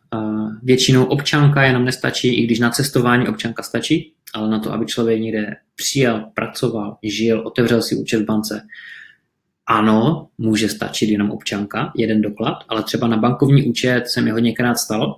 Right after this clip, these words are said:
že chtějí vidět dva doklady. Dva doklady totožnosti. Rozdílné, jo?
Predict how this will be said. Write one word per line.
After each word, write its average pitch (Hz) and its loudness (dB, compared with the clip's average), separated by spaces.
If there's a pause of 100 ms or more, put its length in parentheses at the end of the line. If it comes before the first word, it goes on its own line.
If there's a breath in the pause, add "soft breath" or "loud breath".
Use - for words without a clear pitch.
(340)
že 117 -2
chtějí 113 2
vidět 107 2 (140)
dva 110 -2
doklady. 113 -6 (760)
Dva 120 0
doklady 120 2
totožnosti. 113 -2 (180)
Rozdílné, 113 2 (140)
jo? 120 -2